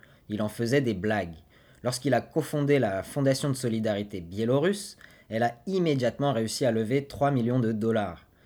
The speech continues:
Seul hic, son compte bancaire était situé aux Pays-Bas. Il aurait pu utiliser le système bancaire traditionnel pour envoyer les fonds,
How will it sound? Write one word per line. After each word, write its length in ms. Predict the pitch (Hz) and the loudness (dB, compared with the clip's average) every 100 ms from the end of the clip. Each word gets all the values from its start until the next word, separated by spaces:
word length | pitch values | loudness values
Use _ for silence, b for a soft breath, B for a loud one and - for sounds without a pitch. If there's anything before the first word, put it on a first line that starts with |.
| b | b
Seul 320 | - 127 123 127 - | -6 0 0 -2 -4
hic, 380 | 170 - - b b b | -4 -6 -20 b b b
son 200 | - 110 | -8 -8
compte 320 | - 180 151 | -2 0 2
bancaire 400 | 123 113 139 131 | 0 0 0 0
était 200 | 104 110 | 0 -4
situé 380 | - 120 - 143 | -6 -6 -2 0
aux 140 | 107 | 0
Pays-Bas. 540 | 98 127 123 104 90 - _ _ b b b - | -2 -2 0 -2 -6 -12 _ _ b b b -6
Il 120 | 110 | 2
aurait 180 | 120 127 | 2 4
pu 120 | 202 | 2
utiliser 420 | 190 139 131 131 | 0 2 2 4
le 80 | 131 | 2
système 400 | 120 - - 117 | 0 -4 -2 0
bancaire 320 | 117 113 117 | 0 0 -4
traditionnel 640 | - 117 113 110 120 120 117 | -2 -4 -4 -2 -2 -2 -4
pour 160 | 98 | -8
envoyer 320 | 90 90 90 101 | -10 -8 -8 -4
les 120 | 131 | -4
fonds, 280 | - 190 | -2 -6